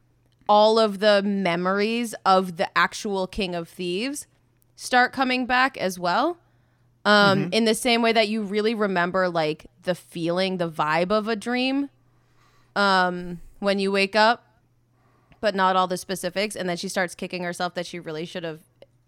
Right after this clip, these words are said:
Speaker 1: uh, recognized this man earlier. <laughs> Um, if she had been more in tune with, like, that that was a realistic possibility. Uh,
Speaker 2: Sure.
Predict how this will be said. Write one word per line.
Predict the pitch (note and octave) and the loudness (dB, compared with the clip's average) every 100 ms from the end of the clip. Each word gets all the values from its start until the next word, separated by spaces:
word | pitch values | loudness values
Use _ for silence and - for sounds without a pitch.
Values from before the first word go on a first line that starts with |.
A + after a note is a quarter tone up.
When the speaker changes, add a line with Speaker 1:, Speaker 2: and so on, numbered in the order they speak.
| _ - | _ -6
Speaker 1:
uh, | E3+ D#3 A2 - _ _ _ _ _ _ - | -4 -6 -10 -16 _ _ _ _ _ _ -16
recognized | F3+ E3 - F3 F3 F3 F3+ - | -6 -4 -4 -6 -4 -2 -4 -6
this | F3+ F3 | -10 -8
man | F3 E3+ | -6 -6
earlier. | E3 E3 E3+ F#3+ G#3 | -8 -10 -6 -2 0
<laughs> | B3 B3+ C#4 D#4 - A#3 G#3 A3+ D4+ D#4+ B3+ - G3 G3+ - G3+ | 0 0 4 4 4 2 4 4 4 4 2 0 -2 -2 -4 0
Um, | G#3+ G3+ F#3+ F#3 G#3+ G#3 | 4 4 4 0 -4 -2
if | G#3+ A3+ | 2 2
she | - B3+ | 2 2
had | A3+ F3+ | 2 2
been | G#3+ G#3+ | 0 2
more | G#3 G3 | 0 0
in | F3+ F3+ | 0 -2
tune | - F#3+ F#3 | -4 -4 -2
with, | F3+ | -2
like, | F3 E3 | -4 -2
that | F3 E3 | -4 0
that | E3+ E3 | 0 0
was | F3+ | -6
a | E3 | -6
realistic | E3+ E3 E3+ E3+ F#3 | -4 -6 -8 -10 -4
possibility. | E3+ E3+ E3 D#3+ D#3+ F3 G#3 A3+ - _ _ _ - | -4 -4 -10 -8 -6 -6 -6 -8 -12 _ _ _ 0
Uh, | F#3 E3+ E3 D#3 F#3 G3+ _ _ _ _ D#4 | 4 6 4 2 0 -4 _ _ _ _ 0
Speaker 2:
Sure. | D#4 F4 | 4 4